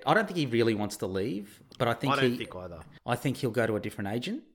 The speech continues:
Speaker 1: and I think he'll try and squeeze money out of the Broncos,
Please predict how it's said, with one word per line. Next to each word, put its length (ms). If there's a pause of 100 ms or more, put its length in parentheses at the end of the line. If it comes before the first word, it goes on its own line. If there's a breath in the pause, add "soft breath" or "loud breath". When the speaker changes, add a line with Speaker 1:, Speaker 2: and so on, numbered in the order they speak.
(100)
Speaker 1:
and 500
I 120
think 300
he'll 160
try 200
and 100
squeeze 360
money 240
out 100
of 60
the 60
Broncos, 520